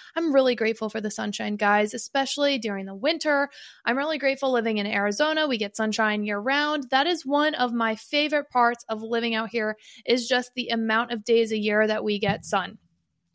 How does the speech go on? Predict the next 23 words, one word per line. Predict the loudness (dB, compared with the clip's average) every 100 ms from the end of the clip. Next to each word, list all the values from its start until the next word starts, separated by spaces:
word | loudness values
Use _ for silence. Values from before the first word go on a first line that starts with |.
| -16 -4
Even | -2
though | -2
it | -4
can |
be | -6
really | -8 -8
hot, | 2 4 4 -4 -18 -20 -20 -4
even | -2 -2 2
though | 4 6 4 2 2
I | 2 2
miss | 0 -2
having | -2 -4 -4 -6
trees | 0 4 4 4 0
and | -2 -2 -2
grass, | -2 2 4 4 0 -6 -14 -20 -20 -2
um, | 2 2 0
though | 0
you | 2 4
have | 4 4
it | 0
in | -2
northern | -2 -2 -2
Arizona, | -2 0 -2 -4